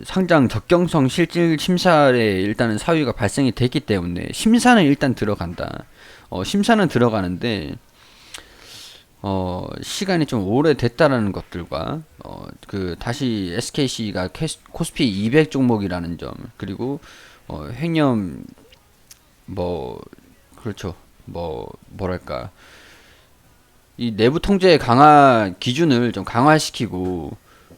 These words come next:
어, 하-, 어, 재발되지 않게 위해서 뭔가 어떤 조치를 하겠다.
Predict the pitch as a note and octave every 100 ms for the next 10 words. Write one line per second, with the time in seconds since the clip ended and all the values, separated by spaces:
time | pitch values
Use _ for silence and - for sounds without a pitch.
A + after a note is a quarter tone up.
0 | - - D2+ - F3+ - - _ - -
1 | - - - - - - - - - G#2
2 | - A#2+ D3+ E3+ D#3+ C#3+ C3+ D3+ C3 G#2+
3 | G2+ G#2 A2 G#2+ A2 G2 A#2 A#2+ G#2 A#2
4 | G2+ F2+ D#2+ - A2+ C3 A#2+ D#3 F3 -
5 | F#2 E2+ F#2 F2+